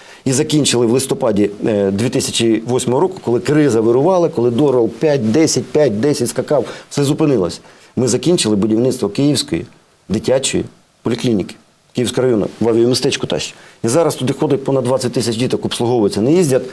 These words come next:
в закоулки, які були до цього. І таких прикладів можна назвати багато,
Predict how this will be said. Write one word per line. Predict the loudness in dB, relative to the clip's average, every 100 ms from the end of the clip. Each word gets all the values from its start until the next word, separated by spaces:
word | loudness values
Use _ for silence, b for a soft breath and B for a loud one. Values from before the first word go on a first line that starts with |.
| B B B
в | -2
закоулки, | 0 0 0 0 -2
які | -2
були | 0 2
до | 0
цього. | -2 -4 -4 -10 b b b b
І | 0 0
таких | 0 0 0
прикладів | 0 0 2 2
можна | 0 0 0
назвати | 0 0 0
багато, | 0 -2 -4